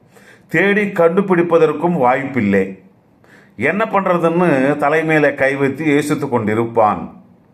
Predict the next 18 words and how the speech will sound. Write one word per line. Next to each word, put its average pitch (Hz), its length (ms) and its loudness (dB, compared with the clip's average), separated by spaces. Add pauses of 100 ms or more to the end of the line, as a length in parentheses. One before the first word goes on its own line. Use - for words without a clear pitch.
(360)
அந்த 156 260 -2
நேரத்திலே 151 920 0 (360)
ஒரு 143 220 0
பைத்தியக்காரன் 160 760 0
அந்த 131 160 0
பக்கம் 151 360 -2
வந்து 127 260 2
கொண்டிருந்தான். 92 760 -2 (760)
அவன், 127 800 -2
"என்ன 127 300 -2
ப்ரோ, 117 520 0 (200)
என்னாச்சு?" 123 880 -2 (240)
என்று 117 380 -2
கேட்பான். 95 600 -4 (500)
சரி, 151 640 -4 (340)
நம்ம 107 260 -2
பிரச்சனையை 110 580 0
சொன்னாதானே 135 800 -2